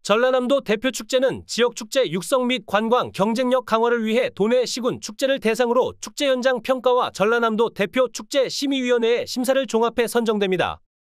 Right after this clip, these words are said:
해남미남축제는 해남의 풍부한 농수산물을 이용한 해남만의 특색 있는 먹거리 축제로 지난 이천십구 년부터 두륜산 도립공원 일원에서 열리고 있습니다.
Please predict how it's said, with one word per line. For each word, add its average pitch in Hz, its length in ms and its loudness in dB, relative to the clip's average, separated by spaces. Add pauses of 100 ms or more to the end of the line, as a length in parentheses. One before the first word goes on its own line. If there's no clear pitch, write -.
(220)
해남미남축제는 262 920 2
해남의 262 480 2
풍부한 262 440 2
농수산물을 247 640 0
이용한 226 400 2
해남만의 233 540 2
특색 240 280 -4
있는 247 240 0
먹거리 208 360 0
축제로 254 420 0
지난 233 340 0
이천십구 240 540 -2
년부터 226 460 2
두륜산 240 480 0
도립공원 247 580 0
일원에서 214 460 2
열리고 214 280 2
있습니다. 190 480 -2